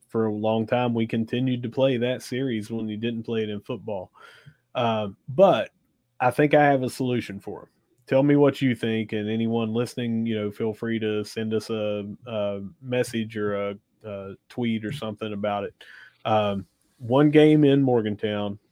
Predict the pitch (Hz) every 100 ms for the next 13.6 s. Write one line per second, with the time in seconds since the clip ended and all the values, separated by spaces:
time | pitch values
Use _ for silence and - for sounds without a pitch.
0 | - 110 107 110 113 110 107 110 104 98
1 | 107 101 101 101 - 107 104 101 101 -
2 | 107 101 98 98 98 87 - _ _ _
3 | _ - 123 110 104 110 127 151 156 131
4 | 135 131 135 135 - - 135 113 104 107
5 | - - _ _ _ _ 175 120 110 107
6 | - - 123 120 123 113 95 95 - _
7 | - 131 110 110 107 113 110 113 104 101
8 | 98 117 120 120 113 113 107 110 110 113
9 | - - 110 104 98 98 - _ _ _
10 | _ - 104 98 98 - - 180 143 -
11 | 104 104 107 123 113 123 127 113 113 113
12 | 110 107 120 113 113 110 101 98 95 _
13 | _ 113 104 95 95